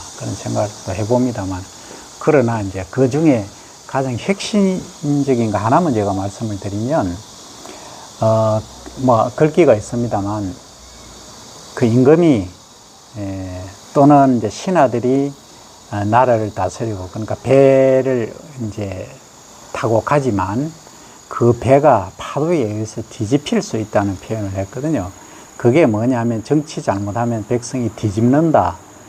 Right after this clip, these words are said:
우리 한번 경험했지 않습니까? 그죠? 예, 그게 정말 무서운 겁니다. 그죠?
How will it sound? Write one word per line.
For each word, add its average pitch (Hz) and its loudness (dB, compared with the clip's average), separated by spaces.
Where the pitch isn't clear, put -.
우리 117 -2
한번 113 -2
경험했지 156 2
않습니까? 101 -4
그죠? 110 -8
예, 90 -10
그게 113 -10
정말 165 -2
무서운 147 0
겁니다. 95 -6
그죠? 90 -8